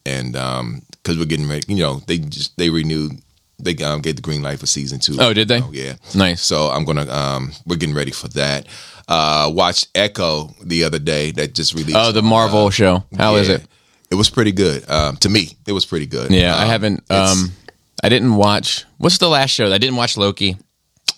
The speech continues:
Speaker 1: Loki,
Speaker 2: I didn't.
Speaker 1: I didn't, I didn't, I, I wasn't, I didn't really care for Loki, you know,
Speaker 2: I didn't
Speaker 1: to be
Speaker 2: watch
Speaker 1: honest,
Speaker 2: the
Speaker 1: but,
Speaker 2: Marvels, the
Speaker 1: uh,
Speaker 2: movie.
Speaker 1: yeah.
Speaker 2: And I didn't watch Miss
Speaker 1: We talked,
Speaker 2: Marvel,
Speaker 1: I
Speaker 2: the
Speaker 1: think we talked
Speaker 2: show.
Speaker 1: about the last time I was on.
Speaker 2: Yeah, I'm just trying to keep track of all the things I haven't watched. I was
Speaker 1: Okay.
Speaker 2: <laughs> I didn't
Speaker 1: All right.
Speaker 2: watch Miss Marvel, the
Speaker 1: Yeah.
Speaker 2: show.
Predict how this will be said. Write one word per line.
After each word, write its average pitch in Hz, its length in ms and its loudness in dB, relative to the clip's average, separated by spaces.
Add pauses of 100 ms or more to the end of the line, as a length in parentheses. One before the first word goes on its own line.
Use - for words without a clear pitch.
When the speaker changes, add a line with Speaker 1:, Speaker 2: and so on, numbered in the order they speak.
(180)
Speaker 1:
Loki, 85 160 2
Speaker 2:
I 95 40 0
didn't. 92 160 2
Speaker 1:
I - 40 -6
didn't, 78 280 -4
I 92 120 4
didn't, 71 220 -6
I, 82 200 0
I 92 160 0
wasn't, 85 400 -4
I 208 80 0
didn't 131 160 4
really 85 160 0
care 76 480 -2
for 67 160 -10
Loki, 65 420 -10 (140)
you - 100 -8
know, - 120 -4
Speaker 2:
I 92 60 2
didn't 107 200 4
Speaker 1:
to - 20 6
be 107 40 6
Speaker 2:
watch 104 200 4
Speaker 1:
honest, 73 120 -2
Speaker 2:
the 101 60 4
Speaker 1:
but, 92 160 6
Speaker 2:
Marvels, 92 640 2 (680)
the 78 80 -4
Speaker 1:
uh, 78 200 4
Speaker 2:
movie. 85 540 2 (600)
Speaker 1:
yeah. 101 120 6
Speaker 2:
And 85 80 4
I 98 80 4
didn't 107 220 2
watch 98 220 2
Miss 98 160 4
Speaker 1:
We 120 80 2
talked, 98 120 6
Speaker 2:
Marvel, 98 220 0
Speaker 1:
I 95 40 -4
Speaker 2:
the 92 60 4
Speaker 1:
think 85 100 2
we 113 120 4
talked 98 140 6
Speaker 2:
show. 85 120 4
Speaker 1:
about 87 100 4
the 101 80 0
last 95 220 0
time 80 200 0
I 73 40 -2
was 71 200 -4
on. 78 100 -2
Speaker 2:
Yeah, 101 160 4
I'm 123 80 2
just 135 120 0
trying 123 120 4
to 98 40 2
keep 113 160 0
track 101 180 2
of 92 80 0
all 95 120 4
the 90 60 2
things 92 160 4
I 82 80 4
haven't 82 340 0
watched. 69 240 -2
I 80 60 2
was 98 140 2
Speaker 1:
Okay. 127 180 2
Speaker 2:
<laughs> - 40 -8
I 139 80 4
didn't 110 160 2
Speaker 1:
All 131 60 4
right. 131 100 2
Speaker 2:
watch 107 220 4
Miss 110 160 4
Marvel, 101 360 4
the 90 140 4
Speaker 1:
Yeah. 95 120 4
Speaker 2:
show. 92 440 2